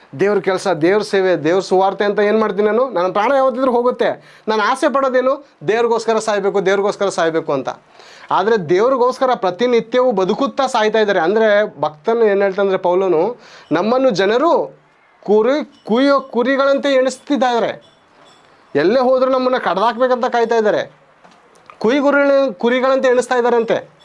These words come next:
ಯಾರಿಗೆ? ಪೌಲನಿಗೆ. ಅದೇ ರೀತಿ ಭಕ್ತರಿಗೆ ಪ್ರಪಂಚದಲ್ಲಿರುವಂಥ ಜನರು ಯಾವ ರೀತಿ ಎಣಿಸ್ತಾ ಇದ್ದಾರೆ ಅಂದರೆ,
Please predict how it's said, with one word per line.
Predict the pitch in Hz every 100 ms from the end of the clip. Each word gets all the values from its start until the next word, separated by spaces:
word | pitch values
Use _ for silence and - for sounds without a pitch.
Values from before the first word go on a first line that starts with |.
| _ 160
ಯಾರಿಗೆ? | 185 233 277
ಪೌಲನಿಗೆ. | - 185 220 233 175 - - _ _ _ - _ _
ಅದೇ | 139 151
ರೀತಿ | 277 233
ಭಕ್ತರಿಗೆ | 226 170 - 262 269 247 214
ಪ್ರಪಂಚದಲ್ಲಿರುವಂಥ | 220 180 175 214 226 226 214 214
ಜನರು | 196 185 196 190
ಯಾವ | 180
ರೀತಿ | 196 196
ಎಣಿಸ್ತಾ | 196 180 190
ಇದ್ದಾರೆ | 180 180
ಅಂದರೆ, | 180 165 156 156 -